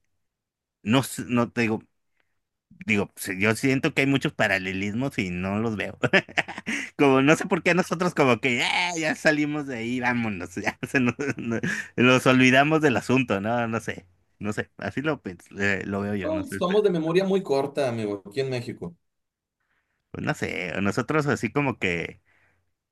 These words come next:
Speaker 1: pues igual y a nosotros vemos la vida de otra forma, ¿no? O sea, como que no, no, o sea, digo, pues sí, sí lo tomamos así como que, "Güey, estuvo bien gacho eso", pero pues ya, ya pasó. <laughs>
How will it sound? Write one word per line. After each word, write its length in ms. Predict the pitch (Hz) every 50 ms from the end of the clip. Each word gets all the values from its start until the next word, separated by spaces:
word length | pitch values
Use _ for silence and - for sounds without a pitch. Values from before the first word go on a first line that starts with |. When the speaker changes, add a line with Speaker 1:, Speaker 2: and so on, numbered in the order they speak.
| _ _ _ _ _ _
Speaker 1:
pues 100 | _ - 101
igual 220 | 101 107 117 127
y 20 | 156
a 60 | 151
nosotros 300 | 120 120 127 - 147 135
vemos 220 | 139 139 143 143 135
la 100 | 117 -
vida 280 | 107 110 110 123 123
de 60 | 113
otra 200 | 104 - 90 110
forma, 300 | - 95 101 95 90 80
¿no? 160 | 80 87 95 101
O 40 | 107
sea, 220 | - 92 90 87 85 82 - _ _ - - - _ _ _ _ -
como 280 | 90 90 90 87 -
que 520 | - - 90 90 90 90 90 85 82 82 _ _ _ _ _ _ _ -
no, 200 | 95 98 104 110
no, 280 | 120 127 131 131 127 110 -
o 80 | 101 -
sea, 100 | 120 110
digo, 200 | 110 107 101 85
pues 120 | - -
sí, 240 | - 120 123 135 - -
sí 140 | - - 135
lo 120 | 147 165
tomamos 320 | 165 147 135 135 147 143 147
así 140 | 117 127 113
como 200 | 123 120 110 -
que, 80 | - 95
"Güey, 300 | 107 117 117 113 110 110
estuvo 360 | 104 - - 120 117 131 143
bien 200 | 139 139 139 147
gacho 300 | 143 139 131 - - 151 135
eso", 260 | 120 117 139 151 -
pero 220 | - 120 92 -
pues 140 | - - 87 87
ya, 260 | 90 90 90 - _ _ _ _ _ _ _ _ _ _
ya 100 | - 98
pasó. 260 | - - - - - - - - - - _ -
<laughs> 800 | 175 - - 170 143 - - - - - - - - - -